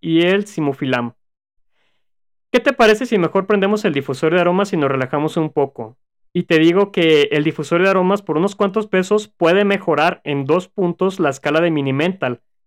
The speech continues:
que es de treinta puntos. Pero no hay que acelerarnos. Esa mejoría de dos puntos es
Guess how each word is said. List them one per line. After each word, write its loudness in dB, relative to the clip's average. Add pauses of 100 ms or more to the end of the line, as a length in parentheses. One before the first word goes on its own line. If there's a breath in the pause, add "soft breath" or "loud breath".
(120)
que 0
es 0
de 2
treinta -2
puntos. -4 (800)
Pero 2
no 4
hay 4
que 0
acelerarnos. 0 (160)
Esa 0
mejoría 2
de 4
dos 0
puntos -2
es 0